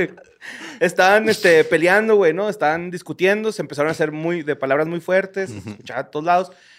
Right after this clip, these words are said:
Speaker 1: Y los vecinos, pues, denunciaron que había un pleito, ¿no? Empezaron, eh, güey, como que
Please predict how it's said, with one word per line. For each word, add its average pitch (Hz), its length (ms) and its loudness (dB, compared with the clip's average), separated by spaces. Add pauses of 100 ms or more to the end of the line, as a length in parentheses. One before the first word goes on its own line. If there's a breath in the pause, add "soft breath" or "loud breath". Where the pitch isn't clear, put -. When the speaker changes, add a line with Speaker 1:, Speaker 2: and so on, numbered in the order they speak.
(100)
Speaker 1:
Y 185 120 0
los 185 140 4
vecinos, 147 400 -2
pues, 147 180 -2
denunciaron 139 580 -4
que 151 80 -4
había 135 160 0
un 135 80 -8
pleito, 147 380 -2
¿no? 156 80 -6
Empezaron, 127 360 -10
eh, 170 80 -10
güey, 156 280 -8
como 127 260 -16
que 123 280 -12